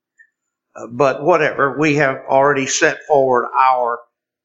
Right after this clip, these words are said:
uh, uh, reasons for holding that, and we desire to make an appeal to the, uh,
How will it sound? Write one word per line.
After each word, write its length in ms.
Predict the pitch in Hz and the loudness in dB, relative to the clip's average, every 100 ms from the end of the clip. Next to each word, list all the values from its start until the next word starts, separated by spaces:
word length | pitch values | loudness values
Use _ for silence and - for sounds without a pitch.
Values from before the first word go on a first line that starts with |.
| _ _ | _ _
uh, 840 | 110 104 _ _ _ _ _ - | -20 -20 _ _ _ _ _ -18
uh, 220 | 101 98 - | -14 -14 -8
reasons 680 | 127 151 160 143 113 113 - | -2 0 0 -4 -6 -10 -6
for 160 | 120 | -2
holding 420 | 143 135 117 104 | 0 -2 -4 -10
that, 320 | 90 - 120 - | -14 -14 -14 -2
and 260 | 170 226 247 | 0 2 2
we 140 | 233 | 2
desire 640 | 220 196 170 165 127 143 175 | 4 2 2 0 0 -4 -6
to 80 | 175 | -6
make 320 | 156 175 180 170 | -2 -2 -2 -2
an 120 | 156 | -4
appeal 880 | 156 - 262 269 147 143 190 254 - _ _ _ - | -6 -4 0 2 4 4 4 2 -6 _ _ _ -4
to 140 | 160 | 0
the, 260 | 139 127 135 - - | 0 0 -6 -8 -2
uh, 200 | 131 | -2